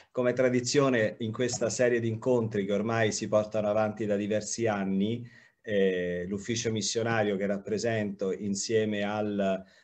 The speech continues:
all'ufficio Migrantes e ovviamente la Caritas, eh, diocesana, eh, abbiamo, mh, in questi anni, eh, scelto di condividere delle tematiche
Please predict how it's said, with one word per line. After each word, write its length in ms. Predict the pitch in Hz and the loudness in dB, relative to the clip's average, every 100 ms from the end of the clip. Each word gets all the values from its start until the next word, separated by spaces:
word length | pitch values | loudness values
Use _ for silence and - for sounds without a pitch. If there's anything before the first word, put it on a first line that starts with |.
| _ | _
all'ufficio 880 | 107 104 101 120 113 113 104 98 90 | -6 -4 -4 -6 -4 0 2 2 0
Migrantes 720 | 101 101 120 113 104 101 - - | 0 2 2 2 0 -2 -4 -2
e 80 | |
ovviamente 580 | 107 98 107 113 110 110 | -2 0 0 0 -2 -2
la 140 | 98 98 | -2 0
Caritas, 880 | 113 101 95 92 92 - - 90 87 - - _ - | 0 0 -2 -4 -6 -6 -6 -8 -10 -20 -20 _ -4
eh, 280 | 104 101 | 0 0
diocesana, 920 | 98 110 - 135 120 113 113 104 95 92 _ _ _ | 0 -2 -2 -2 0 0 0 0 -2 -6 _ _ _
eh, 800 | 107 104 98 95 85 80 - - - | -2 0 2 2 0 -6 -10 -10 -6
abbiamo, 680 | 110 120 120 113 98 87 | 0 2 4 2 0 -4
mh, 260 | 101 104 98 | -8 -8 -6
in 120 | 107 | -6
questi 360 | 98 117 - 120 | -4 -6 0 2
anni, 500 | 113 117 107 104 101 | 2 2 0 0 -2
eh, 300 | - 98 95 | -4 -4 -4
scelto 540 | 92 - 113 104 107 98 | -4 0 0 0 -2 -2
di 300 | 104 101 98 | -2 -2 -2
condividere 920 | 120 113 110 117 120 110 104 101 101 | -2 0 -2 -2 0 2 2 0 0
delle 280 | 107 110 101 | 2 2 2
tematiche 840 | 117 110 101 92 104 95 107 104 | 0 0 0 -2 -4 -2 -2 -4